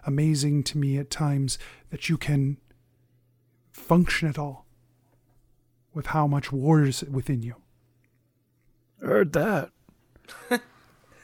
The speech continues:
Speaker 1: But, in a way,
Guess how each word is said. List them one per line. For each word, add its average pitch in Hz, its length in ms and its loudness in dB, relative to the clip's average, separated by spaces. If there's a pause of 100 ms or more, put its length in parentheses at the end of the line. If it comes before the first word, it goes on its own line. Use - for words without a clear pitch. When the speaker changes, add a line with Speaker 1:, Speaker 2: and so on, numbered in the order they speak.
(760)
Speaker 1:
But, - 340 0 (840)
in 151 120 2
a 156 60 6
way, 156 480 0